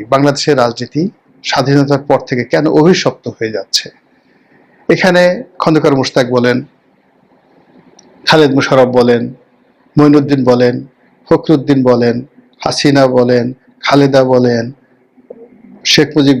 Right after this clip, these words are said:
বঙ্গবন্ধু বলেন, জিয়াউর রহমান বলেন, বলেন তো কোন লোকটি, কোন লোকটি রাজনীতিতে এসে কিছুদিন শাসন ক্ষমতা চালিয়ে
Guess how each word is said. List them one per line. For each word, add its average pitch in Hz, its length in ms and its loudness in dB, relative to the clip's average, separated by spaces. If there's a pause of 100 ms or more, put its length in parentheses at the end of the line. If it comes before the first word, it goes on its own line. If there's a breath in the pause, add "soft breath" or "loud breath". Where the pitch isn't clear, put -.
বঙ্গবন্ধু 135 500 2
বলেন, 120 300 2 (440 soft breath)
জিয়াউর 143 280 4
রহমান 131 360 0
বলেন, 127 280 2
বলেন 147 220 2
তো 139 100 -8 (180)
কোন 185 280 4
লোকটি, 135 520 0 (1400 loud breath)
কোন 190 260 4
লোকটি 143 420 2 (520)
রাজনীতিতে 147 680 0 (120)
এসে - 260 -2 (600)
কিছুদিন 160 380 0
শাসন 139 340 -2
ক্ষমতা 123 380 -2
চালিয়ে 120 400 -2